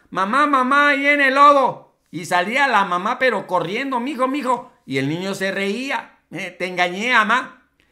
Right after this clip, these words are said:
Y le vuelve a gritar más tarde el niño,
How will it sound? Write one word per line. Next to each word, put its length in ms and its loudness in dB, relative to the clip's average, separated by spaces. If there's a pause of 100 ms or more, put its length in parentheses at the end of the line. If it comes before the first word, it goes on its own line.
(220)
Y 180 -4
le 120 0
vuelve 720 2
a 720 4
gritar 600 2
más 320 -4
tarde 300 0
el 160 -6
niño, 360 -6